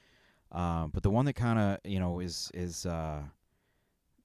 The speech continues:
you know, like to see it, I, I wish I could, could see, like, a replay of this somewhere, was, uh, Mascoma Valley's two one overtime, double overtime win against Stevens, where I think Stevens led one nothing for most of the game,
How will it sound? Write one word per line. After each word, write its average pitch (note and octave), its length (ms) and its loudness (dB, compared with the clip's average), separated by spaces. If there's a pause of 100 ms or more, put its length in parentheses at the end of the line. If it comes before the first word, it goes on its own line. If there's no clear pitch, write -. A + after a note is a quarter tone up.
(220)
you G#2 120 -2
know, G2 60 2
like G2+ 180 2
to G#2 60 -2
see G2+ 240 2
it, G2+ 140 0
I, G2+ 60 0
I G2 300 -4
wish C3+ 220 2
I C#3 40 -2
could, A2+ 300 -4
could - 180 -4
see, B2 220 -4
like, G2+ 200 -4
a F#2+ 40 -4
replay F#2+ 440 -4
of E2 100 -4
this E2+ 120 -2
somewhere, E2 560 -4
was, F2 320 -6
uh, E2 160 -2
Mascoma G2+ 460 2
Valley's G2 400 0
two A#2 160 0
one G2 400 2 (400)
overtime, G2+ 580 0
double B2+ 300 2
overtime F2 500 0
win F2 340 -2
against E2+ 340 -4
Stevens, F#2+ 540 -4 (440)
where F#2 120 2
I - 40 0
think C#3+ 180 -2
Stevens C#3 460 0
led G#2+ 180 2 (220)
one A2 240 2
nothing G#2+ 320 -2
for F2 160 -4
most F#2+ 320 -2
of F2+ 60 -4
the E2+ 60 -4
game, E2+ 460 -2